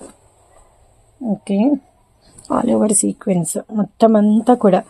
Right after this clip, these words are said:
మంచి మెటీరియల్ అండి. ఇందులో కలర్స్ చూపిద్దాము. రెడ్, క్రీము, బ్లాక్ కలర్ and పింక్ షేడు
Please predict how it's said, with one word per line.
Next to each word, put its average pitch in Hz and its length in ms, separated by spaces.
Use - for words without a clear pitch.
మంచి 214 340
మెటీరియల్ 196 440
అండి. 185 240
ఇందులో 269 280
కలర్స్ 240 300
చూపిద్దాము. 185 480
రెడ్, 202 240
క్రీము, 220 360
బ్లాక్ 208 380
కలర్ 254 300
and 233 120
పింక్ 247 300
షేడు 226 320